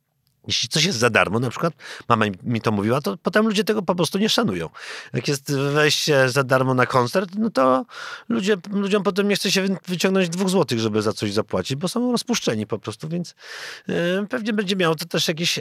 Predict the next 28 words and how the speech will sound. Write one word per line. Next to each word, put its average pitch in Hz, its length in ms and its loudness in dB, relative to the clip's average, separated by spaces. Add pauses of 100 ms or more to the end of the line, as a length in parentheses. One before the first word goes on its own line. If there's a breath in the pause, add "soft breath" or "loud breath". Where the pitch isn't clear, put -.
negatywne 196 500 0
skutki, - 360 -4
ale 113 220 4
z 123 40 -4
drugiej 123 240 -2
strony 131 300 -2
zbliżamy 117 380 0
się 151 120 0
do 170 300 0 (360 loud breath)
Niemiec, 190 300 2
do 120 80 0
naszego 117 340 2
ideału, 156 420 4
tak? - 400 -2 (360 loud breath)
Tam 131 140 4
jest 104 140 -2
wszystko 98 500 -2 (120)
<clears throat> 107 220 -4
za 107 160 -2
darmo 101 400 0
i 135 260 -4 (600 loud breath)
granica 131 340 2
między 127 220 0
Polską 131 320 2
a - 20 2
Niemcami 131 380 0
się 170 120 0
zatrze. - 380 0